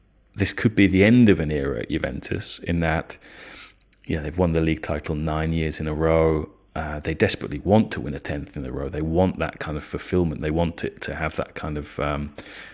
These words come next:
uh, that round number, uh, effect to it. Um, you know, I, I think it, it's also not far off from being the start of something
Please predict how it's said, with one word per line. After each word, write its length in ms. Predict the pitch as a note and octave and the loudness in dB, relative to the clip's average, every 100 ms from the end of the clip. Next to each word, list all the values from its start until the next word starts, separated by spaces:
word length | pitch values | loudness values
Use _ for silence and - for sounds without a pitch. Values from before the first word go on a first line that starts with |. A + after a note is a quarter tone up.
| - - - | -20 -18 -10
uh, 200 | C#2+ A#1+ - | -10 -8 -6
that 120 | - | -4
round 560 | F2 E2+ E2+ D#2+ D2+ E2 | 2 2 2 0 -2 0
number, 600 | E2+ E2+ E2 D2+ C#2 - - | 2 2 2 0 -4 -8 -4
uh, 760 | E2+ D#2 D2+ C#2+ G#1 A#1 G#1+ A#1 | -2 -2 -2 -4 -6 -8 -6 -8
effect 400 | - F#2+ - - | -2 -2 -2 -4
to 120 | - | -4
it. 200 | D2+ - - - - - _ - _ - | -4 -6 -14 -20 -20 -20 _ -20 _ 0
Um, 480 | F2 F2+ F2 F2+ - - _ _ _ _ | 2 4 2 0 -4 -20 _ _ _ _
you 140 | - G2+ | 0 2
know, 100 | F#2 | 4
I, 140 | G2+ G#2+ | 2 2
I 80 | G#2 | 0
think 240 | - A2+ | 4 2
it, 160 | A#2 - | 2 -2
it's 280 | G#2+ - - | -4 -2 -2
also 280 | - B2 A2 | 2 4 6
not 320 | G#2 G#2+ - | 6 6 2
far 380 | - - G2+ G2+ | -2 4 6 6
off 120 | G2 | 4
from 140 | - | 0
being 160 | F#2 F#2 | 2 2
the 80 | F2+ | 2
start 400 | - G#2+ A2 - | 4 4 4 2
of 80 | - | -2
something 460 | C2+ C#2 - - | -4 -6 -12 -16